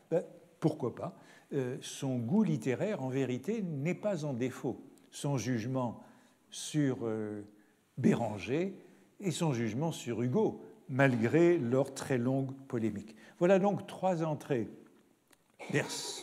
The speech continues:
ce grand polémiste, auteur de livres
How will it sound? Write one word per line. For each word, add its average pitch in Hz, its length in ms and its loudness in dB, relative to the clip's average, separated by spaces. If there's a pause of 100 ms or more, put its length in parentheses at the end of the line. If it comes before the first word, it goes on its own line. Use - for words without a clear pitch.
(540)
ce - 180 -4
grand 120 220 2
polémiste, 127 720 0 (400)
auteur 156 420 6
de 113 440 0 (420)
livres 131 500 6